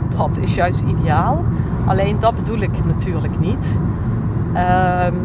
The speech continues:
wat ik bedoel te zeggen is, die hoofd-halshouding is maar detail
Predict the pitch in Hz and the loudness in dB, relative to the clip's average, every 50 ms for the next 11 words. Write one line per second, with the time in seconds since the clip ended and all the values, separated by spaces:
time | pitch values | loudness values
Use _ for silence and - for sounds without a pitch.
0 | - - - - - - - - - - - - - - - - - - - - | -2 0 0 0 -2 -2 -2 -2 -2 -2 -2 -2 -2 0 0 0 0 0 0 0
1 | - - - 180 202 208 220 220 - - - - 208 254 - - - - - - | -2 0 0 0 0 0 0 -2 -2 0 0 2 4 4 4 2 0 0 0 0
2 | 180 165 175 180 185 208 196 190 180 170 180 - - - 190 190 190 - 180 185 | 2 2 2 2 0 0 0 0 0 0 0 0 0 0 0 0 0 0 2 2
3 | 202 220 247 - - - 185 165 165 175 175 165 160 - 160 170 - - - 170 | 2 2 2 2 0 0 0 0 0 0 -2 -2 -2 -2 -2 -2 -2 0 0 0
4 | 165 165 170 170 - - - - - - - - - - - - - - - - | 2 2 0 0 0 -2 0 0 0 0 -2 -2 -2 -2 -2 -2 -2 -2 -2 -2
5 | - - - 202 196 185 - - - 233 240 247 220 202 214 | -4 0 0 2 2 2 2 2 2 2 4 4 4 2 0